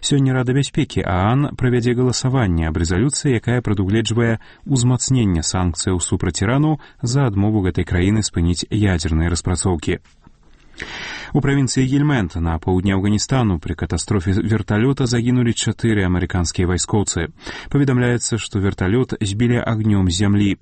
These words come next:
Адказнасць за атаку ўзяў на сябе Талібан. З пачатку чэрвеня ў Афганістане загінулі не менш за дваццаць восем вайскоўцаў нато. На поўначы Кіргізстану, у горадзе Такмак, у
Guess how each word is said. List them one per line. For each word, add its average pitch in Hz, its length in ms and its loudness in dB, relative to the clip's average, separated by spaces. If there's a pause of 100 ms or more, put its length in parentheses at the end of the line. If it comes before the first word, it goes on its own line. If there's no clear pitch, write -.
(480)
Адказнасць 92 720 -2
за 95 240 0
атаку 123 340 0
ўзяў 101 220 2
на 98 100 2
сябе 98 240 -2
Талібан. 98 640 0 (320)
З - 80 -6
пачатку 123 400 0
чэрвеня 80 500 0
ў 90 160 -2
Афганістане 92 640 0
загінулі 92 480 2
не 90 100 2
менш 92 300 0
за 92 320 -2
дваццаць 95 480 -2
восем 92 420 0
вайскоўцаў 92 640 -2
нато. 90 360 0 (1300)
На 156 100 2
поўначы 151 400 0
Кіргізстану, 123 840 0
у 95 280 0
горадзе 104 360 2
Такмак, 127 640 -2
у - 140 -4